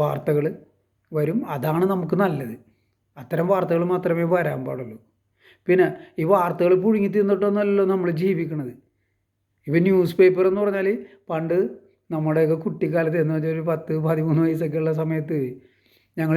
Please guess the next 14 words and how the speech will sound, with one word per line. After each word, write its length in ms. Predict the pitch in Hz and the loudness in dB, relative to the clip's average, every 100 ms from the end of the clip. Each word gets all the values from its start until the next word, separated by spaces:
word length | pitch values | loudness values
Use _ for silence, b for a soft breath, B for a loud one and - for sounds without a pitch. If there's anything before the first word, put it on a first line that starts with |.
| 170 | 4
ന്യൂസ് 260 | 185 165 - | 2 2 2
പേപ്പറിന് 360 | 160 156 160 165 | 0 2 2 2
വേണ്ടി 140 | 160 160 | 2 0
തല്ലുപിടിക്കും. 420 | 170 156 147 127 - _ - | -2 0 -2 -6 -12 _ -2
ഒരു 160 | 156 151 | -2 0
ന്യൂസ് 220 | 185 185 196 | 0 2 2
പേപ്പറാണല്ലോ 440 | 170 185 185 185 | 4 4 4 4
വീട്ടിൽ 180 | 190 175 | 2 0
വരുത്തണത്. 460 | 180 185 170 139 110 b b b b _ | -2 -2 -6 -10 -12 b b b b _
അപ്പോൾ 260 | 156 151 185 240 | -4 0 0 2
അതിൻ്റെ 240 | 165 175 190 | 2 4 4
ഓരോ 140 | 185 175 | 4 4
പേജിന് 300 | 202 185 185 | 4 2 -2
വേണ്ടി 140 | 185 | -2